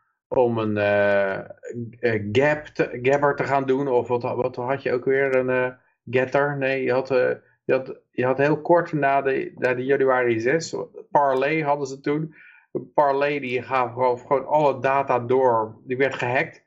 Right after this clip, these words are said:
En, en je gaf alle data door van de mensen die januari zes in het kleine kapitaal rondlopen.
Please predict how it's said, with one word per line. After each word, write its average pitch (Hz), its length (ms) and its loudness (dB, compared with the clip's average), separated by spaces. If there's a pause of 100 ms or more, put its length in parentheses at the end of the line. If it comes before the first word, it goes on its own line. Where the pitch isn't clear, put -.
(500)
En, 127 140 -6
en 131 300 -2
je 131 100 -2
gaf 127 180 -2
alle 143 320 2
data 143 360 2
door 131 260 2
van 127 80 -4
de 123 60 -4
mensen 123 280 -2
die 127 80 -6
januari 120 540 2
zes 123 260 -2
in 123 200 -8
het 120 160 -6
kleine 120 260 0
kapitaal 127 560 -2
rondlopen. 147 640 0